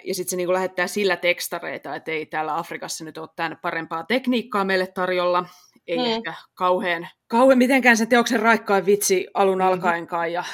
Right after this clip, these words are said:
Speaker 1: vielä vanhentuneempi tällainen nyt niin kun kymmenen vuotta myöhemmin, kun älypuhelimet on yleistynyt ihan joka kolkassa, niin
Speaker 2: Mm.
Speaker 1: ne korjasi sen sillä lailla, että se löytääkin sieltä kirpparilta iPadin,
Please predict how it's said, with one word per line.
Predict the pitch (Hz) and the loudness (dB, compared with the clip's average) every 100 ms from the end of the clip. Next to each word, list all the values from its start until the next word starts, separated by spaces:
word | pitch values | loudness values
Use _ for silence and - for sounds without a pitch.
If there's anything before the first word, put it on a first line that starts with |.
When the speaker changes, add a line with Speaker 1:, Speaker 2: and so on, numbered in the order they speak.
| - | -2
Speaker 1:
vielä | 175 202 190 | 4 6 6
vanhentuneempi | 190 190 196 180 175 175 180 | 2 0 -2 -4 -6 -6 -6
tällainen | 185 175 170 160 | -2 -2 -2 -4
nyt | 170 165 143 _ | -6 -10 -18 _
niin | 180 165 | -10 -10
kun | 156 165 156 | -10 -12 -12
kymmenen | - 180 175 170 | -8 -6 -6 -6
vuotta | 160 170 180 | -8 -10 -6
myöhemmin, | 180 175 160 160 151 | -4 -6 -8 -12 -12
kun | 165 - _ 180 | -14 -14 _ -6
älypuhelimet | 180 175 175 170 170 175 | -4 -6 -6 -6 -6 -6
on | 175 | -4
yleistynyt | 175 175 170 170 | -4 -6 -10 -8
ihan | 175 165 | -4 -4
joka | 160 143 151 | -6 -10 -10
kolkassa, | 208 254 254 - 247 226 - | -6 -4 -4 -6 -6 -8 -10
niin | 185 190 - | -6 -6 -6
Speaker 2:
Mm. | 220 226 226 226 _ - | -6 -6 -6 -12 _ -6
Speaker 1:
ne | 180 - _ _ | -6 -6 _ _
korjasi | 240 285 277 | -2 0 0
sen | 247 | -2
sillä | 214 240 233 | -2 0 2
lailla, | 196 180 | 2 0
että | 180 180 | -2 -4
se | - 185 - | -4 -4 -2
löytääkin | 196 208 202 185 185 | -4 -2 -2 -4 -6
sieltä | 185 180 | -6 -8
kirpparilta | - 226 226 175 170 170 170 - _ - 185 | -6 -8 -6 -6 -6 -4 -6 -6 _ -4 -4
iPadin, | 180 170 190 262 | -4 -6 -6 -6